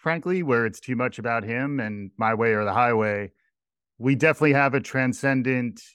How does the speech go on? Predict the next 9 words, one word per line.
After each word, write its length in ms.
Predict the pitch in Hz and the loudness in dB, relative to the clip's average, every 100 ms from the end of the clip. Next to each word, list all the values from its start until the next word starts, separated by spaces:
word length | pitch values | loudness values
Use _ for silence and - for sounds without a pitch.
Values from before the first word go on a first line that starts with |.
| _ _ _ | _ _ _
leader 680 | 107 123 147 135 113 110 101 _ _ _ - | -6 -2 0 2 2 -2 -6 _ _ _ -6
in 680 | 143 123 120 113 110 107 95 _ _ _ - | -2 0 -2 -4 -6 -10 -12 _ _ _ -6
Jalen 340 | 131 127 113 | -2 0 0
Brunson. 600 | 113 127 120 104 98 98 - _ _ _ _ _ _ _ _ | 0 0 -2 -6 -8 -10 -16 _ _ _ _ _ _ _ _
He's 180 | 131 143 | 0 2
also 500 | 131 123 120 107 - _ _ _ | 2 2 0 0 -8 _ _ _
a 100 | - | -10
point 300 | 113 143 143 | -2 2 4
guard. 420 | 107 104 101 98 | 4 0 0 -4